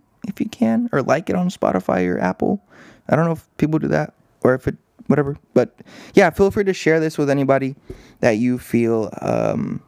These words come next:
can relate to it or can have some use or benefit from it. Um, follow my Instagram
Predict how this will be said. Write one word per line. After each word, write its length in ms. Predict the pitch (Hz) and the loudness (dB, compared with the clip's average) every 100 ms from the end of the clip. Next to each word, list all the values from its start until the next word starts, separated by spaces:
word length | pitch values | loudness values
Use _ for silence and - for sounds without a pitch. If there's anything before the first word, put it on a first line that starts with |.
| _ - | _ -8
can 140 | - | -2
relate 300 | 113 113 127 | 0 0 -2
to 140 | - 123 | -2 -2
it 300 | 120 - - _ - | -2 -6 -20 _ -2
or 180 | 123 117 | 0 0
can 320 | 117 110 107 | -2 -4 -6
have 320 | - 120 117 - _ _ _ _ _ _ _ _ _ | -8 -6 -6 -12 _ _ _ _ _ _ _ _ _
some 420 | - - 123 113 123 _ _ _ - - | -6 0 0 0 -6 _ _ _ -14 -6
use 460 | 131 135 131 - - | 0 0 -2 -6 -2
or 60 | |
benefit 420 | 127 131 131 135 - | 2 2 0 -4 -2
from 180 | 135 | 0
it. 220 | 131 131 - - - _ _ _ - | 0 -2 -8 -20 -20 _ _ _ 0
Um, 420 | 123 127 127 123 - - - - - - | 2 2 0 -2 -10 -20 -20 -20 -20 2
follow 200 | 185 196 | 2 4
my 120 | 175 | 0
Instagram 460 | 170 156 147 139 | -2 -2 2 2